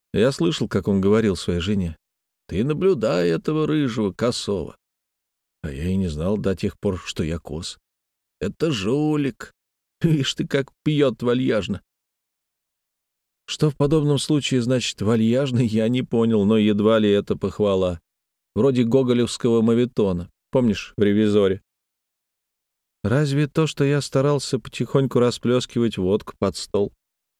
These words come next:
Ох, трудно, трудно эстетику соприкасаться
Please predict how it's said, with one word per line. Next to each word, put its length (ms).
Ох, 380
трудно, 400
трудно 500
эстетику 540
соприкасаться 1040